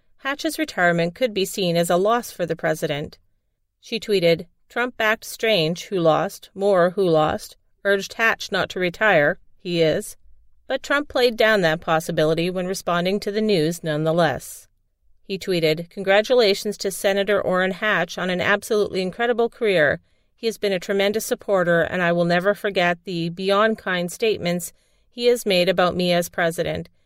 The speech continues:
He is my friend, and he will be greatly missed in the U S Senate." On a practical level, Hatch's retirement would mean more than simply a new face in the Senate,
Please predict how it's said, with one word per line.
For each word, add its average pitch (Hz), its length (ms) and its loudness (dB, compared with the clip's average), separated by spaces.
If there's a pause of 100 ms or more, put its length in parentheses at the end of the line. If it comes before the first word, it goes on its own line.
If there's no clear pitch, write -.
(260)
He 214 140 -4
is 226 120 -2
my 226 160 2
friend, 170 460 -2
and 180 140 -4
he 185 100 -6
will 185 100 -2
be 180 140 -4
greatly 190 420 -2
missed 175 360 0
in 180 80 -2
the 170 100 -2
U 165 180 2
S 170 160 2
Senate." 156 440 -6 (640)
On 240 100 -4
a 247 60 -2
practical 302 480 0
level, 165 480 2
Hatch's 294 360 -6
retirement 175 540 0
would 185 160 -6
mean 185 220 0
more 196 280 2
than 226 220 -2
simply 175 480 -2
a 165 80 0
new 180 180 0
face 240 360 -2
in 175 80 -4
the 170 80 -2
Senate, 180 440 -2